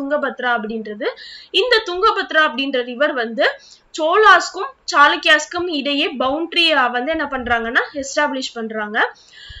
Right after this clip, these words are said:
நார்த் இந்தியால பார்த்தோம் அப்படின்னா, இங்க கங்கா அப்படின்ற ரிவரை வந்து கிராஸ் பண்ணி, அங்க number of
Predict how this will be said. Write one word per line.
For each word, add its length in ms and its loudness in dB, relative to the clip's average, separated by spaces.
நார்த் 380 6
இந்தியால 420 4
பார்த்தோம் 520 0
அப்படின்னா, 240 -2
இங்க 400 2
கங்கா 540 6
அப்படின்ற 380 0
ரிவரை 340 0
வந்து 240 -4
கிராஸ் 400 0
பண்ணி, 240 -4
அங்க 560 4
number 340 2
of 160 2